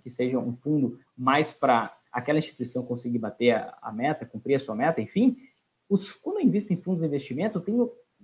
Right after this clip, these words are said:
inúmeras desvantagens que fazem com que,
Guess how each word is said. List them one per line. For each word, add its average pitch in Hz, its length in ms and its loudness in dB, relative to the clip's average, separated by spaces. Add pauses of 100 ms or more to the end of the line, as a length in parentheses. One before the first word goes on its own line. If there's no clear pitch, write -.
(160)
inúmeras 220 680 10
desvantagens 143 800 2 (220)
que 196 100 4
fazem 208 460 2
com 262 280 4
que, - 380 6